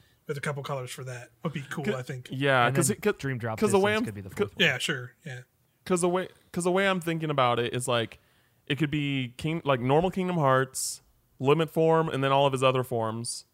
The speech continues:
Speaker 2: for Kingdom Hearts two, and then Kingdom Hearts three, and then, uh, Guardian form, which is his yellow form, and then, uh, what is it? Wisd-, no, it's not. Uh,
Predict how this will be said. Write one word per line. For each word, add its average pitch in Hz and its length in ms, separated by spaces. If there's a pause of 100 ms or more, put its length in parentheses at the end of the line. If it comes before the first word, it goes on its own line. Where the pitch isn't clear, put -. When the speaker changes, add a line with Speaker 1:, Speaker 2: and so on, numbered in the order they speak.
(320)
Speaker 2:
for 135 140
Kingdom 131 240
Hearts 123 280
two, 107 380
and 120 140
then 117 340
Kingdom 143 260
Hearts 151 240
three, 135 500
and 120 120
then, 120 300 (440)
uh, 117 300
Guardian 135 500
form, 123 720
which 127 200
is 120 100
his 117 220
yellow 117 260
form, 113 480
and 110 180
then, 110 460 (420)
uh, 104 520 (460)
what 110 340
is 107 140
it? 101 180
Wisd-, 110 320 (120)
no, 135 180
it's 139 100
not. 170 140
Uh, 120 500